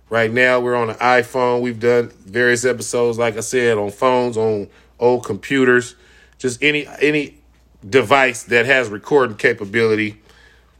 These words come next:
We're recording it and loading it up to the app. Um,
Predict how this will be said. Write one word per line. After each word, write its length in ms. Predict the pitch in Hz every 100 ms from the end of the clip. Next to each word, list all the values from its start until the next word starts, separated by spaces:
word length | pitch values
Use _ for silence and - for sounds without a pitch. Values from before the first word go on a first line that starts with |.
| _ _ _ _ _ _ _ _ _ _ _ _ _ _ _ _ _ _ _ -
We're 160 | 117
recording 500 | 120 110 - 139 123
it 220 | 123 123 113
and 240 | 107 104
loading 260 | 120 123 117
it 80 |
up 160 | 120 113
to 120 | -
the 120 | 120 101
app. 340 | 117 113 - _ _ _ _ _ -
Um, 420 | 107 104 95 92